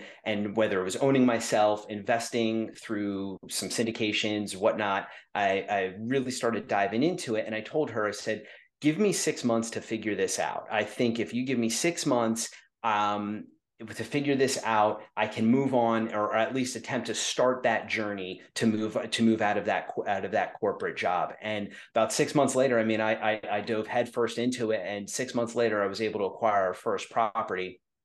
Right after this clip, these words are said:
And then from there, it, it's been a, a, a slow trickle, but it, uh, three, three years later now, we've been able to move into a handful of acquisitions from our personal portfolio, as well as to, and, or to our com-, commercial portfolio as well.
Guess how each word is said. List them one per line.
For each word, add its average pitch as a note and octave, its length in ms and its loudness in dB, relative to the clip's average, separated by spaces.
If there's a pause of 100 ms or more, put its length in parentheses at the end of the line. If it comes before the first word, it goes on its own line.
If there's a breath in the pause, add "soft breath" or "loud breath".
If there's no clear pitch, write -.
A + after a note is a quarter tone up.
(400)
And A#2 140 4
then A2+ 120 2
from A2+ 200 0
there, A#2 360 4 (260 loud breath)
it, A#2 320 -2
it's A#2 180 2
been D3 240 4
a, A#2+ 760 2
a, B2 60 -2
a A2+ 40 -2
slow A#2+ 260 2
trickle, B2 420 0
but G#2+ 220 -2
it, G#2 240 -10
uh, G2+ 140 -2
three, B2 360 -2
three A#2+ 280 0
years A2 280 2
later A2 320 0
now, G2 240 -2
we've F#2+ 300 -10
been G2+ 240 0
able G2+ 320 -2
to - 160 -4
move G#2 260 -2
into G2+ 560 -4
a E2+ 80 2
handful G#2+ 400 -2
of G2 60 0
acquisitions A2+ 920 0 (260 loud breath)
from G2 140 -2
our F#2 80 0
personal A#2+ 400 2
portfolio, G#2+ 640 0
as F#2 220 -4 (120)
well F#2+ 200 2
as F#2 160 -4
to, F#2 320 -4 (720)
and, A2+ 180 2
or A2+ 60 0
to A2+ 180 -2
our A2+ 80 4
com-, A2+ 300 -4
commercial A2 360 0
portfolio G2 640 0
as F2+ 140 -4
well. G#2 300 2